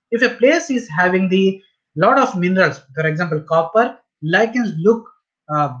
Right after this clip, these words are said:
bluish in the color. There are only few examples. The, based on the lichen, uh, presence or absence, you can have, tell the health of the forest,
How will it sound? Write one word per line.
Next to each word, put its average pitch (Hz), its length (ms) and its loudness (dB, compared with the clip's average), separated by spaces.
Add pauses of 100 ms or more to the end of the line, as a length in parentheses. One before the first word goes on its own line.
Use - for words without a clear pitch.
(100)
bluish 226 480 0
in 202 140 -2
the 196 120 -2
color. 196 400 -2 (520)
There 170 140 0
are 160 60 2
only 180 200 -2
few 196 240 -2
examples. 196 680 -2 (540)
The, 165 120 -6
based 285 320 -4
on 262 100 -2
the 240 80 0
lichen, 208 720 -2
uh, 160 160 -4
presence 208 440 -2
or 165 100 -2
absence, 165 380 -4
you 160 120 -10
can 170 120 -8
have, 156 360 -4 (120)
tell 170 140 -4
the 175 300 -2
health 160 200 -6
of 226 120 0
the 220 120 -4
forest, 226 440 2